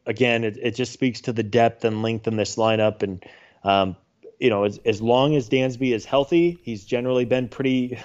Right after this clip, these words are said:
pretty good. And he has had some incon-, inconsistency issues, of course, throughout his career. But right now, as has been the case for most of his short career, uh, he is locked in whenever the playoffs come around. And, uh, as you said, it really kind of broke the seal early on.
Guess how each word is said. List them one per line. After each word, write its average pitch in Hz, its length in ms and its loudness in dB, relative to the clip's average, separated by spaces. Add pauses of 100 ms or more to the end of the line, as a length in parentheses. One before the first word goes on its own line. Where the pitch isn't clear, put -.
(180)
pretty 135 180 -2
good. 123 340 4
And 107 120 -8 (340)
he 135 80 2
has 123 160 2
had 131 180 0
some 117 140 -8
incon-, 120 240 -8 (100)
inconsistency 127 880 -2
issues, 120 300 0
of 113 100 -10
course, 123 260 2
throughout 117 220 0
his 107 100 -8
career. 117 240 2
But 104 140 -2
right 113 200 2
now, 107 420 -2 (300)
as 120 200 2
has 107 120 -6
been 113 140 -2
the 104 80 -6
case 107 240 -4
for 113 120 -8
most 113 280 -2
of 107 60 -4
his 104 120 0
short 104 280 -4
career, 104 480 2 (340)
uh, 98 160 2
he 113 220 2
is 95 120 0
locked 110 320 2
in 107 160 -2
whenever 104 240 -4
the 101 80 -4
playoffs 104 440 0
come 107 140 -6
around. 101 420 -2
And, 92 180 -8 (420)
uh, 87 200 -8
as 95 180 -2
you 104 100 -2
said, 107 220 2
it 98 60 0
really 107 180 4
kind 107 160 -4
of 92 80 -6
broke 101 220 0
the 98 80 -8
seal 98 320 0
early 90 240 -4
on. 85 320 -12